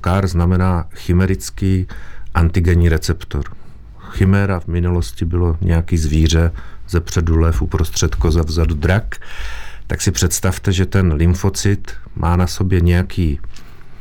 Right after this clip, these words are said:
receptor, kterým hledá, eh, ty špatné buňky. A teď přichází ta úžasná technologie genetická modifikace a my na ten receptor dáme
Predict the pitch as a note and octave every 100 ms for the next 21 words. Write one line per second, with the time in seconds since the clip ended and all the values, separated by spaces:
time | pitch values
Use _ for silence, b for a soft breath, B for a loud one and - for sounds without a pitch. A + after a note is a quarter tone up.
0 | B B - - - - D#2 - E2 F2
1 | C3 - - E2 E2 C#2+ D#2+ F#2 F#2 F#2
2 | F#2 F2+ F2 - E2 D#2+ D#2 E2 - E2+
3 | - E2+ D2 D2 D2 - A#2+ B B B
4 | B B - - - E2+ E2 - - G#2
5 | G#2 - A#2+ A#2 A2+ G#2+ A2 - G#2 -
6 | F2+ G#2 G2 G#2+ G2 F2 - F#2+ G2 G2+
7 | F#2 F#2 F#2+ G2 G#2 - G#2 E2 D2+ E2+
8 | - E2+ - G#2 A#2 B B B B B
9 | B B - D#2 F2 G2+ A2 F#2+ F#2 -
10 | - - G#2 F#2+ G2+ G2+ G2+